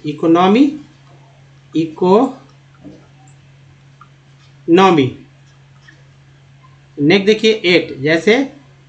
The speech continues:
एम ए टी ई, mate, है ना,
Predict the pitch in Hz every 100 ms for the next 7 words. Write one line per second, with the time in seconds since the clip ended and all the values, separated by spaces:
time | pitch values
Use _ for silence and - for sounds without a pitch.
0 | _ _ _ _ _ _ 165 196 233 254
1 | 208 - 170 180 190 196 - - 185 196
2 | 190 190 196 170 151 185 156 - - -
3 | _ _ _ _ _ _ _ _ _ 208
4 | 240